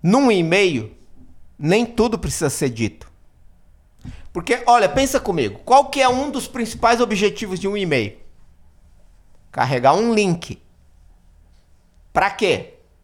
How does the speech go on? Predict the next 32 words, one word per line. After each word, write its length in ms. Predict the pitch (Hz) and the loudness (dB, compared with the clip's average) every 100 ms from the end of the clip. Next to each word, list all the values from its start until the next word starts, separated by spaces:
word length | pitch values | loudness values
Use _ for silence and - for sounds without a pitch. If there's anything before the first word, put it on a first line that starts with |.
| _ _ _ _ | _ _ _ _
Pra 140 | - - | -18 -12
pessoa 360 | - 95 - | -8 -6 -4
clicar 580 | 131 220 262 - 277 349 | -2 -2 -4 2 4 6
no 100 | 359 | 4
link. 500 | 254 170 110 98 - - - - _ _ _ _ _ _ _ _ _ _ _ _ _ - - _ _ _ _ | 2 0 -2 -10 -20 -20 -20 -20 _ _ _ _ _ _ _ _ _ _ _ _ _ -20 -20 _ _ _ _
E 100 | 190 | -8
por 380 | - 302 403 392 | -2 2 2 2
que 180 | 381 294 | 2 2
você 260 | 247 247 | 2 2
quer 160 | 208 202 | 2 2
que 60 | 196 | 2
a 60 | |
pessoa 300 | 190 175 214 | 0 2 0
clique 340 | 202 214 208 175 | 0 -2 0 0
no 100 | 165 | 0
link? 380 | 135 107 - _ - - | -2 -6 -12 _ -20 -20
Porque 200 | - 165 | -10 -8
tem 160 | - | -4
uma 140 | 208 226 | 0 -2
continuação. 1300 | 226 214 277 269 269 277 302 294 - 247 277 254 147 | 0 0 0 0 0 4 2 2 0 4 6 6 4
Aquele 280 | - 180 | 2 0
e-mail 300 | 196 196 226 | 2 2 2
é 80 | 233 | 2
só 380 | 214 - 254 254 | 0 4 6 6
um, 360 | 254 381 359 - - _ _ _ _ _ _ _ _ _ _ | 6 4 4 0 -16 _ _ _ _ _ _ _ _ _ _
uma 200 | 185 202 | 0 0
ponte. 840 | 214 - 170 170 160 135 - 92 - _ _ _ _ | 0 0 4 4 2 -4 -8 -14 -16 _ _ _ _
Aquele 360 | - 104 160 175 | -10 -6 -2 -2
e-mail 300 | 170 185 214 | 2 2 2
é 60 | 190 | 2
só 340 | - 220 208 | 4 4 6
um 440 | 220 330 359 - | 4 4 4 2